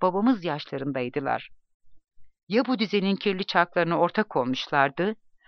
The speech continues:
ya da susmuşlardı bütün olup bitenlere. Öfkelerini bir gün bile karşısındakilere bağırmamış insanların gözleri önünde öldürüldük.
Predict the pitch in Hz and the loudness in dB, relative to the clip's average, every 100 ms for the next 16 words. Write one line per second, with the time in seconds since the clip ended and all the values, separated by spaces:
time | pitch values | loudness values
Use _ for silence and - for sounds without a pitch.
0 | - - 262 254 - 233 - 262 - 180 | -6 2 6 6 4 -2 2 2 4 6
1 | 156 151 151 - 170 143 147 160 - 147 | 6 6 -4 -4 -2 -2 -4 -8 -6 -4
2 | 131 131 120 - _ - _ _ _ _ | -2 -2 -4 -6 _ -20 _ _ _ _
3 | _ _ _ _ - 247 - 277 262 247 | _ _ _ _ 2 2 2 4 8 8
4 | 214 311 226 233 208 202 - 196 - 202 | 8 6 6 6 6 2 4 4 4 -2
5 | 175 - 180 175 156 170 208 196 147 - | -2 -2 0 0 2 2 2 2 0 0
6 | 160 147 170 156 156 156 139 151 139 147 | -2 0 2 2 2 -2 0 0 0 -2
7 | 156 127 127 127 156 226 - _ - - | -2 0 0 2 0 0 -6 _ -20 -8
8 | 185 175 - 151 156 - | -4 -4 -4 -14 -18 -20